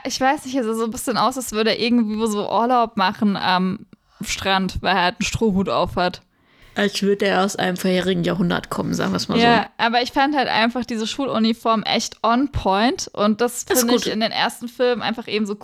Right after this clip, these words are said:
Speaker 1: cool,
Speaker 2: Aber
Speaker 1: dass die sich, so, weißt du, so an die Filme halten.
Speaker 2: was fehlte?
Speaker 1: Der Stock.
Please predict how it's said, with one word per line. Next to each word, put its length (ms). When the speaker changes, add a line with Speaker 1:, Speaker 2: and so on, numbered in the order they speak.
Speaker 1:
cool, 180
Speaker 2:
Aber 500
Speaker 1:
dass 220
die 100
sich, 400
so, 180
weißt 220
du, 60
so 120
an 200
die 100
Filme 560
halten. 480
Speaker 2:
was 260
fehlte? 680
Speaker 1:
Der 80
Stock. 380